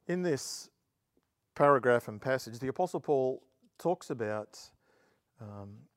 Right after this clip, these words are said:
it could be misunderstood to be being a little bit derogatory or dismissive of the leaders in Jerusalem. Verse six,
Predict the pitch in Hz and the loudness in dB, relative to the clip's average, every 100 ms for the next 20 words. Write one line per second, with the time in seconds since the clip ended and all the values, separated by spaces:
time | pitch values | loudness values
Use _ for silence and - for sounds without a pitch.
0 | _ _ _ _ 131 - 220 208 180 165 | _ _ _ _ -8 -2 -2 0 -6 -4
1 | 156 135 - 135 120 123 120 113 120 117 | -4 -4 -6 -8 -6 -4 -4 -6 -10 -8
2 | 113 117 117 117 120 110 107 139 165 - | -8 -6 -6 -8 -8 -8 -4 -4 -6 -10
3 | 170 160 151 113 104 104 - 147 170 110 | -8 -8 -6 -8 -8 -12 -8 -8 -8 -10
4 | 101 135 147 - 110 117 117 120 110 110 | -10 -12 -10 -8 -6 -6 -4 -4 -6 -12
5 | - - 107 104 110 101 107 - 87 85 | -18 -18 -16 -14 -12 -10 -12 -14 -20 -20
6 | _ _ _ - 110 104 - 104 - - | _ _ _ -14 -12 -12 -12 -14 -14 -20